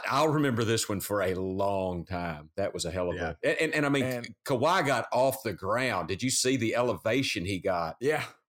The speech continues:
Speaker 3: And he just
Speaker 1: So
Speaker 3: held it and held, 'cause he had to. Like we said, Embiid was right there. He had to hold it until the last second, let it go. And it was great to see some emotion. Uh, uh, for a guy who never shows emotion, really, Kawhi was just yelling and screaming. I mean, it was awesome. It was just
Speaker 1: It
Speaker 3: a great
Speaker 1: was.
Speaker 3: moment.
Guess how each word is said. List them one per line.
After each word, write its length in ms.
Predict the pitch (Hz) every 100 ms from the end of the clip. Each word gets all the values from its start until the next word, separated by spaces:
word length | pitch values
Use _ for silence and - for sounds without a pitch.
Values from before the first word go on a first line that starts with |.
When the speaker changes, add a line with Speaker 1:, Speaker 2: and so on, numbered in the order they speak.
| _ -
Speaker 3:
And 100 | 175 202
he 60 |
just 160 | 220 208
Speaker 1:
So 60 |
Speaker 3:
held 240 | 175 196 214
it 60 |
and 100 | 185
held, 220 | 175 190 180
'cause 120 | 214
he 80 | 190
had 260 | 185 294 -
to. 120 | 170
Like 180 | 151 160
we 80 |
said, 200 | 170 220
Embiid 340 | 135 160 165 214
was 180 | 165 131
right 260 | 156 185 185
there. 140 | 208
He 60 | 175
had 80 | 156
to 80 |
hold 240 | 151 160 190
it 60 |
until 160 | 147 139
the 60 | 131
last 320 | 143 170 -
second, 400 | 170 165 170 - _ _ _ -
let 160 | 147
it 120 | 165 147
go. 260 | 151 160
And 220 | 147 143 135 _ _ -
it 120 | 196
was 240 | 196 214
great 260 | 160 185 180
to 60 | 131
see 140 | 175
some 160 | 170 170
emotion. 480 | 147 156 160 160 151
Uh, 140 | 156 160
uh, 120 | 160 160 -
for 120 | 180
a 60 |
guy 200 | 165 196
who 100 | 196
never 280 | 165 170 180
shows 300 | 160 180 165
emotion, 460 | 147 147 160 156 135
really, 360 | 131 131 127 127 _ _ _
Kawhi 400 | 147 139 147 151
was 240 | 143 131 131
just 280 | 139 131 -
yelling 640 | 123 113 120 147 156 156 151
and 140 | 120
screaming. 400 | 117 156 147 143
I 60 | 151
mean, 120 | 175
it 80 | 190
was 120 | 143
awesome. 360 | 123 123 127 123
It 60 | 143
was 140 | 139
just 140 | 110 113
Speaker 1:
It 40 |
Speaker 3:
a 40 |
great 240 | 98 92 82
Speaker 1:
was. 80 | 127
Speaker 3:
moment. 360 | 127 127 123